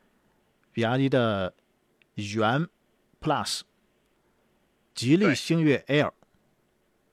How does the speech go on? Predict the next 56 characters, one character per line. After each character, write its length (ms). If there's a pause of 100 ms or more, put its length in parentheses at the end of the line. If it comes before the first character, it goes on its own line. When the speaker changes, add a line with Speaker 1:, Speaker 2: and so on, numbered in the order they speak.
(720)
Speaker 1:
都 140
是 80
这 80
个 60
同 240
等 140
价 160
位 100
差 140
不 80
多 100
啊。 260 (720)
Speaker 2:
嗯。 160
Speaker 1:
嗯， 280
那 160
配 220
置 120
呢， 140
你 100
可 120
以 40
可 160
高 140
可 140
低， 200 (200)
自 120
己 120
去 120
搭 140
配。 200 (1500)
呃， 420
燃 200
油 100
经 120
济 100
性 200
都 100
是 140
比 160
较 120
好 240 (120)
啊， 220
这 100
比 100
较 120
省 280
的。 160 (920)
同 160
时 80
配 260
置 140
呢， 180
它 160
可 160
以 440
也， 380